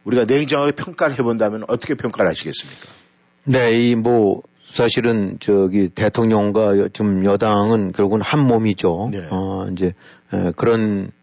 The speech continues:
Speaker 2: 의미로 평가해갖고 국민들이 표를 줬었을 텐데,
Speaker 1: 네.
Speaker 2: 어, 대통령은 변론으로 치더라도 집권 여당으로서 일 년을 보게 된다면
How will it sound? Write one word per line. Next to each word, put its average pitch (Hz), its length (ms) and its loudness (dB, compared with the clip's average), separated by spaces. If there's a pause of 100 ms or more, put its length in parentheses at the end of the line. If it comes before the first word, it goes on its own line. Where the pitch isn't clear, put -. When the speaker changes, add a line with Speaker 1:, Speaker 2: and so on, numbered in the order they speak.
(140)
Speaker 2:
의미로 120 280 2
평가해갖고 104 580 0
국민들이 104 360 0
표를 113 300 -4
줬었을 90 440 -8
텐데, 95 380 -4
Speaker 1:
네. 87 180 -8 (500)
Speaker 2:
어, 95 420 -8 (360)
대통령은 117 500 2
변론으로 113 360 2
치더라도 107 400 -2
집권 135 460 0
여당으로서 120 560 2
일 127 100 2
년을 127 180 2
보게 127 140 2
된다면 123 560 0